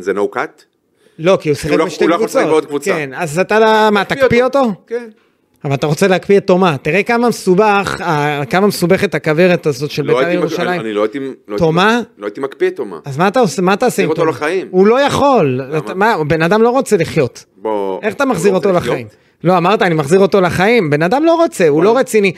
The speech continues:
Speaker 1: אני
Speaker 2: אושרי, בוא נאמר שאצלך זה לא... אתה גם אם היית עכשיו מנהל, אה,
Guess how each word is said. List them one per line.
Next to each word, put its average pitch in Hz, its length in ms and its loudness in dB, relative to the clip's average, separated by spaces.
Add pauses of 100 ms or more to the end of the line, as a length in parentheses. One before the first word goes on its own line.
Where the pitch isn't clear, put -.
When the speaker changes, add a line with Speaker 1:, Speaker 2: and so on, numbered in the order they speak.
(120)
Speaker 1:
אני 127 120 -6
Speaker 2:
אושרי, 226 280 0
בוא 240 140 2
נאמר 262 240 0
שאצלך 180 840 2
זה 202 140 2
לא... 214 340 4
אתה 208 260 2
גם 226 180 0
אם 196 100 4
היית 196 240 2
עכשיו 165 500 0 (280)
מנהל, 147 440 0
אה, 165 40 4